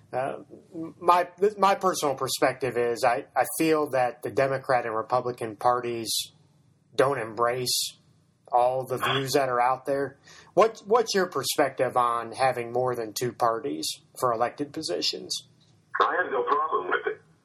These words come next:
Speaker 1: Mm-hmm. Do you
Speaker 2: Matter of fact, uh, matter of fact, I think I'm gonna be voting for a third party candidate, uh, this year in one of the, uh, in one of the races.
Speaker 1: Mm-hmm.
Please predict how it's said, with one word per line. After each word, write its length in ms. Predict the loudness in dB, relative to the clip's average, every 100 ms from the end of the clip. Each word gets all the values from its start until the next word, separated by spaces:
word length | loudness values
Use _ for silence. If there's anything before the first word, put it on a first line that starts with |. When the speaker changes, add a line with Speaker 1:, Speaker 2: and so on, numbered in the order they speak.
| _ _ -14
Speaker 1:
Mm-hmm. 260 | -12 -10 -12 -12 _ -20 -20 -20 _
Do 120 | -2 -2
you 80 | -2 -4
Speaker 2:
Matter 260 | 0 0 0
of 60 | 0
fact, 340 | -2 -2 -2
uh, 400 | -2 -4 -8 -4
matter 160 | -2 0
of 80 | 0
fact, 180 | 0 0
I 140 | -2
think 180 | -2 -2
I'm 160 | -2 -2
gonna 140 | -4
be 100 | -6 -2
voting 260 | -2 -2 0
for 120 | 0
a 80 | 0
third 240 | -2 -2
party 260 | 0 0 -2 -2
candidate, 560 | 0 0 0 0 -2 -6 -18 -6 0
uh, 140 | 0 -2
this 140 | -4 -2
year 260 | 0 2 2
in 60 |
one 160 | 0 -2
of 100 | -2
the, 60 | -2
uh, 920 | -2 0 0 0 -6 -12 _ _ 0
in 80 | 0
one 160 | 0 0
of 80 |
the 80 | 0
races. 480 | 0 0 -2 -2 -4 -6 -12 -10
Speaker 1:
Mm-hmm. 280 | -8 -6